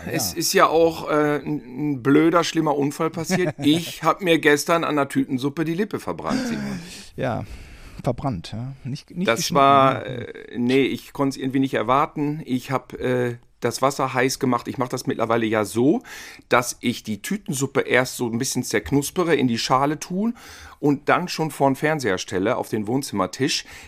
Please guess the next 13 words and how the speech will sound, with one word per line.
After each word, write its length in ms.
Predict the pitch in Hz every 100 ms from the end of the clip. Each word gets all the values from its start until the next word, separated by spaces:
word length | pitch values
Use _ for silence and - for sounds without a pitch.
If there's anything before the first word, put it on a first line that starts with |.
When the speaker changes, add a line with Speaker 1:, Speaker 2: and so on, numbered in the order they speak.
| -
Speaker 2:
den 280 | 110 104 - _ _ _ _ _ _ - - -
Wasserkocher 1000 | - - 240 285 196 - 90 - 120 208 - _
bereits 420 | 117 104 120 117
brutzeln 580 | 110 135 311 - 127 104
lasse, 460 | 98 101 - 180 - _
dann 260 | 139 147 175
dazu 480 | 160 - - 202 196
hole 340 | 160 170 156
und 200 | - 143
das 200 | 131 120
Wasser 380 | 117 151 156 -
erst 340 | 123 131 - -
aufgieße, 840 | 117 151 - 123 143 - 131 131